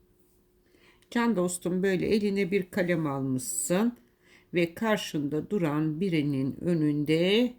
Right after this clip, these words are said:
bu kalemi kırıyorsun. Yani birisiyle ilgili bir olay yaşayacaksın ve bu kişiye, yaşadığın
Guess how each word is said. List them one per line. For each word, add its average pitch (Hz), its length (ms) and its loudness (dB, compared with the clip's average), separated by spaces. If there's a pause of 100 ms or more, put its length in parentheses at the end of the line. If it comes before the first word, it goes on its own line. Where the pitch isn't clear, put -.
(140)
bu 220 240 -4
kalemi 151 460 -4
kırıyorsun. 104 720 -6 (1700)
Yani 165 420 4
birisiyle 170 720 -2
ilgili 127 520 -2
bir 131 220 0
olay 135 480 -2
yaşayacaksın 208 1160 0 (800)
ve 180 340 2 (140)
bu 220 240 0
kişiye, 127 760 -2 (380)
yaşadığın 170 920 0